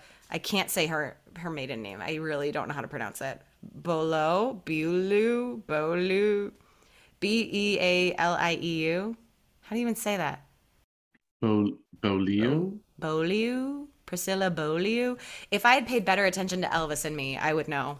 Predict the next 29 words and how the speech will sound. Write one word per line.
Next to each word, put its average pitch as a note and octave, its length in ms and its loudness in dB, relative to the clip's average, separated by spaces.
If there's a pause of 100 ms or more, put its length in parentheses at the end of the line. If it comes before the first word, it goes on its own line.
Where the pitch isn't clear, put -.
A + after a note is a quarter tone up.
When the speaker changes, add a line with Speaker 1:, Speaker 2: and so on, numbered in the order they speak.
(120)
Speaker 2:
If C3 160 4
you're F3 140 10
having F#3+ 240 8
trouble, A#2+ 300 6
imagine C#3+ 280 8
what C#3+ 140 8
Elvis D3+ 340 6
had. E2 320 4 (480)
Imagine D3 280 8
Elvis C3 380 8
butchering D#3 320 8
that D#3 140 8
last F3 260 6
name. F#3+ 280 6 (320)
Speaker 1:
"I'm A#3+ 180 10
just A3+ 160 2
gonna A3 140 6
call F#3 160 6
you E3+ 60 2
Priscilla." E3+ 480 2 (140)
Priscilla F#4 300 4
Presley A3 320 2
is D3+ 100 -4
a C#3 40 -8
great C3 260 -6
name. D#2 200 -14
Speaker 2:
Presley. B2 420 6 (180)
<laughs> - 180 -2
That, E3+ 380 8